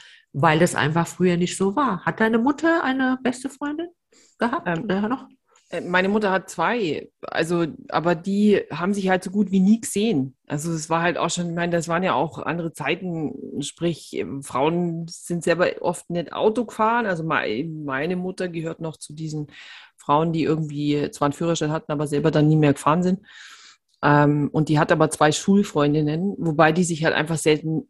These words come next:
Speaker 2: sehen, ja. Trotzdem sind die immer in Verbindung geblieben, also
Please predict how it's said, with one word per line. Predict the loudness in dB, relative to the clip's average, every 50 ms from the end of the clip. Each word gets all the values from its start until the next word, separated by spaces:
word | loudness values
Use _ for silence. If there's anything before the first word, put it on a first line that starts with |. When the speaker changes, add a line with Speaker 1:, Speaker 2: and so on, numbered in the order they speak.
| -10
Speaker 2:
sehen, | -6 0 4 6 6 6 6 4
ja. | 2 0 0 -2 -4 -4 0
Trotzdem | 0 0 2 4 2 2 2
sind | 2 -2 -2 -2 -2
die | -2 -2
immer | 2 2 2 2
in | 2
Verbindung | 0 0 0 0 2 2 2 2 0
geblieben, | -2 -2 0 2 2 4 4 4 4 2
also | 2 0 0 0 0 0 0 0